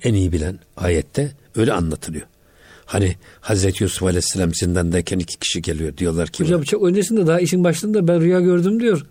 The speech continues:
Speaker 2: "Aman,"
Speaker 1: Evet.
Speaker 2: diyor, "babası anlatma." diyor. Kardeşlerine diyor.
Speaker 1: Tabii,
Speaker 2: Hocam, daha bak.
Speaker 1: zaten Hazreti
Speaker 2: Yani oradan
Speaker 1: Haz-,
Speaker 2: başlıyor.
Speaker 1: Hazreti Yakup Aleyhisselam da öyle zaten.
Speaker 2: Tabii.
Speaker 1: Hazreti Yakup Aleyhisselam da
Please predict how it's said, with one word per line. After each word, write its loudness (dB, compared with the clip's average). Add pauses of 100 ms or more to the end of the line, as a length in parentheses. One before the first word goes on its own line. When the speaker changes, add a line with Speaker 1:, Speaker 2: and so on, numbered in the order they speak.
Speaker 2:
"Aman," 2
Speaker 1:
Evet. 2
Speaker 2:
diyor, 4
"babası 2
anlatma." 0
diyor. -2 (380)
Kardeşlerine 0
diyor. 2
Speaker 1:
Tabii, 4
Speaker 2:
Hocam, 2
daha 4
bak. 2
Speaker 1:
zaten 0
Hazreti 0
Speaker 2:
Yani 4
oradan 4
Speaker 1:
Haz-, 4
Speaker 2:
başlıyor. 0
Speaker 1:
Hazreti 2
Yakup 2
Aleyhisselam 2
da 0
öyle 0
zaten. -10 (180)
Speaker 2:
Tabii. -6 (380)
Speaker 1:
Hazreti 0
Yakup 2
Aleyhisselam 0
da -14